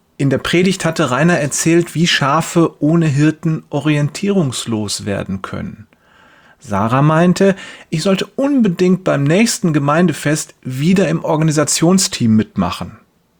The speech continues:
Mal sehen, ob ich das zeitlich hinkriege. Am Montag startet ja das neue Projekt bei der Arbeit. Ich bin schon sehr gespannt.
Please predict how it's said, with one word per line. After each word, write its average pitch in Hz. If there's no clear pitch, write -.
Mal 202
sehen, 156
ob 160
ich 160
das -
zeitlich 123
hinkriege. 104
Am 120
Montag 156
startet 143
ja 131
das 120
neue 131
Projekt 127
bei 117
der 107
Arbeit. 143
Ich -
bin 185
schon 156
sehr 170
gespannt. 104